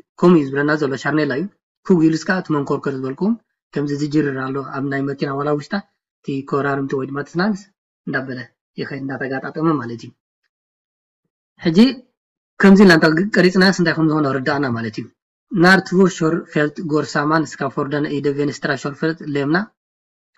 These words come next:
ፎረትረደ። እታ ብፀጋም ዘላ መኪና እዚ ቀዳምነት ትገድፈላ ማለት እዩ። ክልተ ፅርግያ ፀኒሐንስ ብሓንሳብ ክፅምበራ ከለዋ እዩ ዝብለና ዘሎ። ናር ትቮ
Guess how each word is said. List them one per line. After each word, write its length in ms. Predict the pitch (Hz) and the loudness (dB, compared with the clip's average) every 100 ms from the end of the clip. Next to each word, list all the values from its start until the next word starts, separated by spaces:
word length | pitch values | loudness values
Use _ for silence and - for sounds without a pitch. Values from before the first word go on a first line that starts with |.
| _ - | _ -10
ፎረትረደ። 420 | 139 113 135 127 | -8 -6 -8 -8
እታ 140 | 123 147 | -6 -6
ብፀጋም 380 | 147 175 160 151 | -4 -2 -2 0
ዘላ 140 | 160 160 | 0 2
መኪና 260 | 165 180 175 | 2 2 2
እዚ 120 | 208 240 226 _ _ _ | 2 0 -2 _ _ _
ቀዳምነት 540 | - 165 151 143 139 _ 147 131 123 135 _ _ | -4 0 0 -2 -4 _ -4 -4 -6 -12 _ _
ትገድፈላ 520 | - 147 135 120 135 127 | -2 -2 -2 -6 -6 -6
ማለት 260 | 123 123 117 | -8 -10 -8
እዩ። 80 | 131 143 127 | -8 -8 -2
ክልተ 240 | 175 170 143 | -2 0 -4
ፅርግያ 260 | 147 143 135 | -4 -4 -4
ፀኒሐንስ 400 | 170 151 185 185 | -4 -2 -2 -2
ብሓንሳብ 420 | 160 139 151 143 - | -4 -4 -4 -6 -10
ክፅምበራ 400 | - 143 135 123 | -10 -6 -4 -6
ከለዋ 240 | - 123 | -6 -8
እዩ 120 | 123 127 | -8 -10
ዝብለና 260 | 127 131 135 | -10 -8 -6
ዘሎ። 160 | 160 113 _ _ _ - _ _ _ 165 | -6 -6 _ _ _ -20 _ _ _ 2
ናር 200 | 170 165 | 2 2
ትቮ 140 | 175 | 2